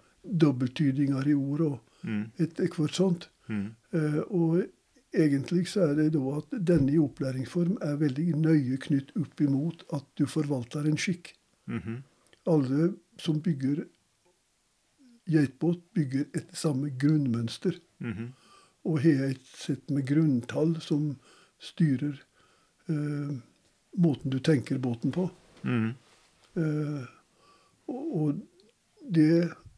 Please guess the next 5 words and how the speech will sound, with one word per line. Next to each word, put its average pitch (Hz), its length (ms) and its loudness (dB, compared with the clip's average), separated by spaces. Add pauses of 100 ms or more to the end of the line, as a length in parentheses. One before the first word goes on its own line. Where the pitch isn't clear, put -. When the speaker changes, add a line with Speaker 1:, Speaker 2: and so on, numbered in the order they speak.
(120)
Speaker 1:
er 160 120 2
da 147 220 2
hele 135 580 2 (280)
kystavsnittet 143 880 2
Nordmøre 147 600 4